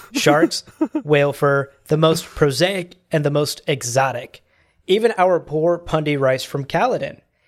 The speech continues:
Speaker 1: Anything the guild will transport, the art forms of Ecas, the machines of Rachis and Ix. But all fades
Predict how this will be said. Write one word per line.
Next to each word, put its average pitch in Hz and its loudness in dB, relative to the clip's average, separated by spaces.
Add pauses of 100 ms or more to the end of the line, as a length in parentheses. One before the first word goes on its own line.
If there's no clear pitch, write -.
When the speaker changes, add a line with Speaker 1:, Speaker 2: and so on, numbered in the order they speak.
(300)
Speaker 1:
Anything 262 -2
the 202 2
guild 196 -4
will 180 -4
transport, - -6
the 135 -2
art 190 0
forms 175 -4
of 151 -6
Ecas, - -8
the 135 -12
machines 180 -2
of 156 0
Rachis 139 -2
and 127 -2
Ix. - -12 (640)
But 151 0
all 180 2
fades 131 -2